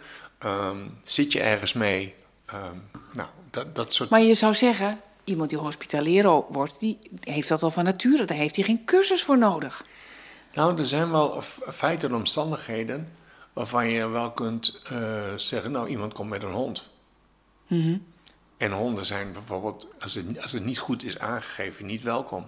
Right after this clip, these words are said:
Speaker 2: Mhm.
Speaker 1: Er zijn mensen die hebben bedbugs.
Speaker 2: Mhm.
Speaker 1: Wat ga je dan doen?
Speaker 2: Ja, de
Speaker 1: Ga je
Speaker 2: beruchte
Speaker 1: Ja, of
Speaker 2: ja.
Speaker 1: bedwansen, hoe je het dan
Speaker 2: Bedwansen, ja.
Speaker 1: Ehm, wat ga je dan doen?
Speaker 2: Ja.
Speaker 1: Hoe
Speaker 2: Ja,
Speaker 1: pak je dat aan?
Speaker 2: ja, dat moet je wel weten, ja.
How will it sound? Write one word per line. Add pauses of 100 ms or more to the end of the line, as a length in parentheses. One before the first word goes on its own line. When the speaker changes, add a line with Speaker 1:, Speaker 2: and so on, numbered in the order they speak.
(140)
Speaker 2:
Mhm. (640)
Speaker 1:
Er
zijn
mensen
die
hebben
bedbugs. (360)
Speaker 2:
Mhm.
Speaker 1:
Wat
ga
je
dan
doen? (400)
Speaker 2:
Ja,
de
Speaker 1:
Ga
je
Speaker 2:
beruchte (300)
Speaker 1:
Ja,
of
Speaker 2:
ja.
Speaker 1:
bedwansen,
hoe
je
het
dan
Speaker 2:
Bedwansen,
ja. (920)
Speaker 1:
Ehm, (280)
wat
ga
je
dan
doen? (160)
Speaker 2:
Ja. (520)
Speaker 1:
Hoe
Speaker 2:
Ja,
Speaker 1:
pak
je
dat
aan?
Speaker 2:
ja,
dat
moet
je
wel
weten,
ja.